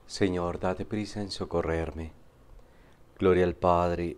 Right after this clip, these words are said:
y al Hijo, y al Espíritu Santo, como era en el principio, ahora y siempre,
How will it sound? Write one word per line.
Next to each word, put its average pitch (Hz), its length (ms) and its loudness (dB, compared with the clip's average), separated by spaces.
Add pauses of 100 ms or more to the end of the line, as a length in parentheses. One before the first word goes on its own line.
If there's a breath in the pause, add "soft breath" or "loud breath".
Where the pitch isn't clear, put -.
y 95 120 0
al 90 120 0
Hijo, 92 600 -2
y 104 100 0
al 95 140 2
Espíritu 104 580 -6
Santo, 80 640 -6 (880 soft breath)
como 110 280 4
era 107 120 2
en 107 60 0
el 107 100 -2
principio, 87 1040 -2
ahora 82 720 -2
y 85 120 -8
siempre, 80 720 -4